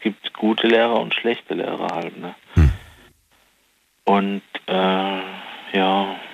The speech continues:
Speaker 1: hast du noch Fragen sonst? Weil
Speaker 2: Nö, dann war von allem was dabei, so wie du gesagt hast. Ich danke
Speaker 1: ich hab
Speaker 2: dir.
Speaker 1: jetzt den, ich hab jetzt den Faden irgendwie verloren. Ich wollte eigentlich noch,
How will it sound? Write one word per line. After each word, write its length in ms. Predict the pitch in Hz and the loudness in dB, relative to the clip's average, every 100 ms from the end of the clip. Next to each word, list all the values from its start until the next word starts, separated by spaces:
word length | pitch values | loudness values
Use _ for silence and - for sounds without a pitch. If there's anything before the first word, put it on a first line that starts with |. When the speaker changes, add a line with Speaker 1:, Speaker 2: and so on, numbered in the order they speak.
| - | -2
Speaker 1:
hast 200 | - 110 - | 0 0 0
du 60 | |
noch 160 | 110 104 - | 0 0 0
Fragen 420 | 110 120 127 131 123 | 2 4 2 -2 -2
sonst? 260 | - 120 120 - - | -2 -2 -2 -8 2
Weil 160 | 107 | 4
Speaker 2:
Nö, 140 | - 90 | 6 6
dann 180 | 98 98 | 4 4
war 100 | 110 | 4
von 160 | 107 | 2
allem 260 | - 87 120 | 4 4 4
was 140 | 139 | 4
dabei, 280 | - 175 135 | 2 2 2
so 160 | 80 82 | 4 4
wie 60 | |
du 100 | 92 | 4
gesagt 360 | 113 127 120 - | 2 2 0 0
hast. 120 | - - | -2 2
Ich 80 | 107 | 2
danke 240 | 135 - | 4 4
Speaker 1:
ich 20 | |
hab 40 | 131 | 4
Speaker 2:
dir. 80 | 131 | 4
Speaker 1:
jetzt 240 | 127 - | 2 -2
den, 180 | 120 113 - _ _ | -4 -4 -10 _ _
ich 80 | - | -2
hab 140 | 120 | 0
jetzt 140 | 120 - | 0 0
den 120 | 117 107 - | -2 0 4
Faden 300 | 120 120 110 | 4 4 0
irgendwie 400 | 92 104 107 104 | 2 2 0 -2
verloren. 440 | - 101 107 107 | 0 2 4 2
Ich 180 | 101 - | -2 0
wollte 280 | 113 110 - | 2 2 -2
eigentlich 360 | 113 107 - | -2 -4 -2
noch, 160 | 120 | -2